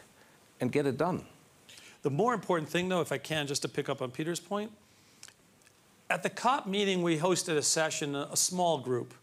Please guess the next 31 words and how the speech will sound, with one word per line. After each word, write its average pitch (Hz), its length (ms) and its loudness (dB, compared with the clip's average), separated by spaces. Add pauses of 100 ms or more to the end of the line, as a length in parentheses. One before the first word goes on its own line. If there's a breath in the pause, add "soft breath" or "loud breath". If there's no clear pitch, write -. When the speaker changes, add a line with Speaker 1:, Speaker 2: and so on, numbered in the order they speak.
(240)
Speaker 2:
much 165 140 -6
smaller 139 300 0
than 135 160 -4
this, 170 420 -2 (440 loud breath)
where 185 120 4
you 185 80 4
had 202 120 4
a 185 100 2
couple 214 260 2
of 170 80 2
policymakers 165 1040 0
and 143 100 2
a 139 60 -4
number 143 220 0
of 123 100 -2
business 135 380 -2
people 131 300 -6
in 113 40 -10
the 110 80 -12
room. - 240 -14 (720 soft breath)
And 190 160 2
many 233 240 4
of 190 140 4
them 165 120 -2
said, 170 360 2 (400)
"We're 165 240 4
on 160 260 2
this." - 460 -4 (1400)
And 190 160 2
we're 175 100 2
not. 147 400 -2